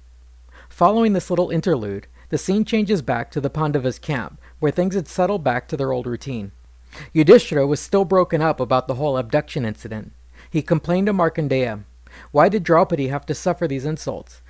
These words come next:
I have put up with humiliation and violence, and every time I did the right thing. Even when everyone else thought I was crazy, I stuck to my dharma and did what was right.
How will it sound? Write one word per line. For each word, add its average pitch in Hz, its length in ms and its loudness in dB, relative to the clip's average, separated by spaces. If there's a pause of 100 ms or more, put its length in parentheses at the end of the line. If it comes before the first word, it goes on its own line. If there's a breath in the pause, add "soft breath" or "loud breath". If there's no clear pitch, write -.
(200 loud breath)
I 156 100 4
have 170 160 4
put 196 140 2
up 196 140 2
with 165 140 0
humiliation 175 680 0
and 175 100 0
violence, 131 540 0
and 147 160 -6
every 165 240 2
time 151 280 -2
I 123 120 -2
did 131 160 -4
the 139 80 -4
right 135 260 0
thing. 107 280 -6 (340 soft breath)
Even 185 340 4
when 175 140 0
everyone 202 360 0
else 170 180 -2
thought 147 180 -2
I 147 80 0
was 139 120 -4
crazy, 131 400 -2
I 110 120 -4
stuck - 340 -4
to 202 60 -4
my 190 140 -2
dharma 135 420 -4
and 127 120 -6
did 151 180 2
what 123 120 -2
was 120 180 -6
right. 135 300 -2